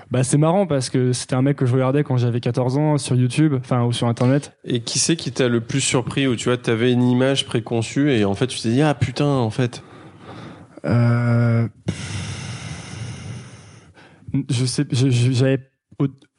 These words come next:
Speaker 1: au, c'était au début que j'avais des images préconçues. Mais donc, c'est des gens qui te parleront pas. Après, je l'avais, j'en avais moins. Je sais que Kian Kojandi m'a vachement impressionné. Pas surpris, mais
Speaker 2: Ouais.
Speaker 1: impressionné, tu vois. Genre, j'étais là, j'avais un, j'étais là, putain, il, il est chaud, tu vois, Kian Kojandi.
Speaker 2: Ah.
Speaker 1: <laughs> Non, mais tu vois, vraiment, genre,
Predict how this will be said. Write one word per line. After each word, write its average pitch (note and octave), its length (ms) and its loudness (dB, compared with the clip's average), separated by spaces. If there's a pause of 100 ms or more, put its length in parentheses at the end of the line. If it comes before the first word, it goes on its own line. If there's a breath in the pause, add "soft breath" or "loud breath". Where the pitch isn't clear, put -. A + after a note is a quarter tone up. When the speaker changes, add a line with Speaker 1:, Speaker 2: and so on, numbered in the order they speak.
Speaker 1:
au, D3+ 80 2
c'était D3+ 220 0
au E3+ 80 6
début F#3 260 4
que A3+ 80 2
j'avais D#3 200 4
des C#3 200 2
images D#3 220 2
préconçues. D3 600 0 (540 loud breath)
Mais C3+ 200 0
donc, C#3 180 0
c'est - 140 -8
des C3 100 2
gens C#3+ 160 2
qui - 300 -8
te A#2 40 -10
parleront C3 400 0
pas. D#3+ 240 0
Après, F#3 200 2
je D#3 80 0
l'avais, C3+ 160 2
j'en C3+ 80 4
avais C3+ 180 2
moins. D#3 300 2 (280 loud breath)
Je - 140 -2
sais G3+ 140 2
que D3 100 0
Kian G3 460 2
Kojandi E3+ 420 2
m'a B2+ 160 4
vachement D3+ 480 0 (100)
impressionné. D3 720 0
Pas E3 160 0
surpris, E3 340 0
mais C#3+ 160 2
Speaker 2:
Ouais. B2+ 60 -2
Speaker 1:
impressionné, C3 540 2
tu - 160 -4
vois. G#2 140 -2 (380 loud breath)
Genre, C3+ 220 2
j'étais B2 240 2
là, C#3+ 140 4
j'avais B2 180 4
un, A2 160 4
j'étais - 160 -4
là, A#2 120 2
putain, C#3 200 -2
il, G2 240 0
il G2+ 120 2
est G2 40 2
chaud, C#3+ 240 0
tu - 160 -6
vois, G#2+ 120 0
Kian G#2+ 180 -2
Kojandi. G#2+ 420 0
Speaker 2:
Ah. A#3+ 160 0 (180)
Speaker 1:
<laughs> A4 180 0
Non, E3 60 4
mais F3 120 4
tu D#3 100 2
vois, A#3 120 6
vraiment, F#3+ 300 4
genre, D3 320 4